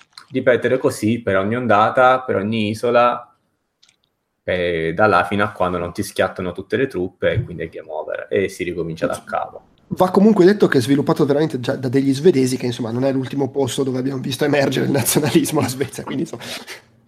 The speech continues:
Speaker 1: No, ma
Speaker 2: magari
Speaker 1: da-, hanno cercato su Google Trend che probabilmente era qualcosa su
Speaker 2: Fanno
Speaker 1: cui
Speaker 2: le ruspe.
Speaker 1: Sì, sì, su cui puntare e hanno fatto così.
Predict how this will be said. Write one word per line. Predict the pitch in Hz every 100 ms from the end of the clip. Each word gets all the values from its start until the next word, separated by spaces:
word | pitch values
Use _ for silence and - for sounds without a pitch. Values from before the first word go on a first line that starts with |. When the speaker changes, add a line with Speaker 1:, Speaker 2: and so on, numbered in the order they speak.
| _
Speaker 1:
No, | 143 156
ma | 92
Speaker 2:
magari | 90 95
Speaker 1:
da-, | 104 107 - -
hanno | 107 101 101 107
cercato | 110 - 104 104
su | 110
Google | 104 98 104
Trend | - 98 98 92 92
che | 90 85 85 82 80 80
probabilmente | 90 90 92 87 90 90 -
era | 87 82 82 82
qualcosa | 95 92 98 101
su | -
Speaker 2:
Fanno | 180 180
Speaker 1:
cui | 175
Speaker 2:
le | 170
ruspe. | 147 139 - - 139
Speaker 1:
Sì, | - - - 131
sì, | 120
su | 107 107
cui | 110
puntare | 107 120 117 90 95 110 92 82 82
e | 82 80 78
hanno | 80 85 82
fatto | 87 -
così. | 85 -